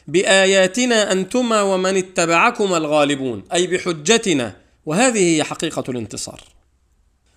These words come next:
وفي الآية نفسها قال: "سنشد عضدك بأخيك"،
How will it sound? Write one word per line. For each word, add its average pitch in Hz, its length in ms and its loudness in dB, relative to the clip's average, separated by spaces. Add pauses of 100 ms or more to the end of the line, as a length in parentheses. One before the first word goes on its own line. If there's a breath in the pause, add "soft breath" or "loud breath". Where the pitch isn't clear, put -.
وفي 175 180 -2
الآية 247 380 2
نفسها 185 500 -4 (800)
قال: 170 340 4
"سنشد 170 600 -4
عضدك 170 680 -2
بأخيك"، 175 960 -6